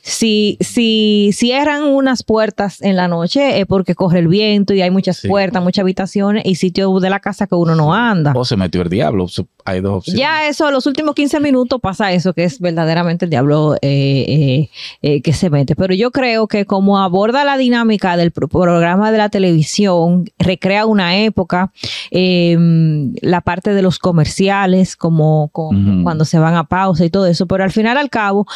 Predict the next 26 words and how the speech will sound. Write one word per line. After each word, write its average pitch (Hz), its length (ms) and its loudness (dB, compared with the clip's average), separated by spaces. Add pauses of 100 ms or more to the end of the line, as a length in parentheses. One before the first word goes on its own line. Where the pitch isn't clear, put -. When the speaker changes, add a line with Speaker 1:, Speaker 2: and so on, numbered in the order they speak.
(280)
Speaker 1:
eh, 196 560 2
es 220 220 -2
lo 240 140 2
mismo, 185 380 2
¿no? 190 200 0
Un 208 160 2
tipo 240 240 -2
ambicioso 247 840 0 (420)
que 196 100 -2
él 196 100 -4
quiere 190 340 0
a 180 120 -2
como 175 300 2
de 180 100 2
lugar 190 360 2
ser 180 240 0
un 180 140 4
hombre 170 340 2
famoso 180 880 0
y 165 100 0
ser 170 220 2
un 170 140 4
hombre 165 260 2
popular 220 600 -2
y 175 120 2
ser 175 380 0